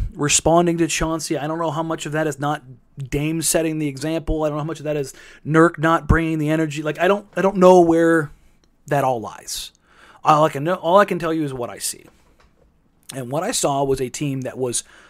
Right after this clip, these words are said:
wildly off base to start this game for the first half. I, I thought they were horrible defensively.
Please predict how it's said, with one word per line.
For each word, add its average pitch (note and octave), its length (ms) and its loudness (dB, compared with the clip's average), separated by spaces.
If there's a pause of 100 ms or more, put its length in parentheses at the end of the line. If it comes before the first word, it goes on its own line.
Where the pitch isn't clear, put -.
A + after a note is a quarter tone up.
(680)
wildly C#3 600 8
off G#2+ 220 -8
base - 440 -8 (440)
to - 80 -6
start A2+ 240 -4
this - 160 -8
game A2 140 -12
for G#2 60 -16
the G#2 60 -12
first - 220 -14
half. - 300 -14 (260)
I, A#2 140 -12
I - 20 -8
thought B2+ 180 -10
they C3+ 120 -4
were D3 160 -4
horrible A2+ 600 -8
defensively. - 600 -20